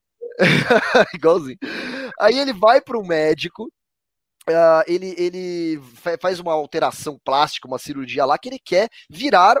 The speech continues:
um jogador de basquete. Ele quer virar uma pessoa alta e negra. E aí vira, né, aquela coisa toda bizarra, assim, né?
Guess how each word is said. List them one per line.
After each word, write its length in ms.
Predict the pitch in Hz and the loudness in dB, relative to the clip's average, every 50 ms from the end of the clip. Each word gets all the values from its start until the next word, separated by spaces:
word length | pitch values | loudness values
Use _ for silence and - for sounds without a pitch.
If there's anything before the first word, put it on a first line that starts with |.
| - | 0
um 80 | 453 440 | -6 -6
jogador 200 | 440 427 - 285 | -6 -6 -6 -4
de 60 | 285 | 0
basquete. 340 | 277 285 - - 226 - - - | 0 0 2 2 -4 -4 -4 -10
Ele 140 | 240 262 262 | -10 -10 -6
quer 180 | - 196 180 | 0 0 0
virar 180 | 175 202 202 180 | 0 2 0 2
uma 140 | 180 196 190 | 2 2 -2
pessoa 380 | - 220 - - 180 175 170 | -4 -6 -8 -6 -4 0 0
alta 260 | 143 117 131 - - 160 | 0 0 0 -4 -8 -12
e 40 | |
negra. 280 | 175 143 131 110 107 95 _ _ _ _ _ | -10 -8 -10 -10 -12 -20 _ _ _ _ _
E 80 | - 123 | -8 -6
aí 140 | 120 151 - | -6 -6 -8
vira, 320 | - - 156 180 143 110 | -8 -6 -4 -4 -4 -2
né, 100 | 123 123 | -4 -6
aquela 240 | 104 - - 101 - | -8 -6 -8 -8 -8
coisa 200 | - 123 117 - _ | -8 -14 -14 -14 _
toda 140 | 120 139 | -18 -18
bizarra, 580 | 131 120 117 - - - 123 123 120 117 - 110 | -18 -18 -20 -14 -4 0 2 2 2 0 -4 -10
assim, 320 | 101 - - 117 135 131 | -12 -12 -16 -16 -14 -12
né? 160 | 113 117 120 | -10 -10 -10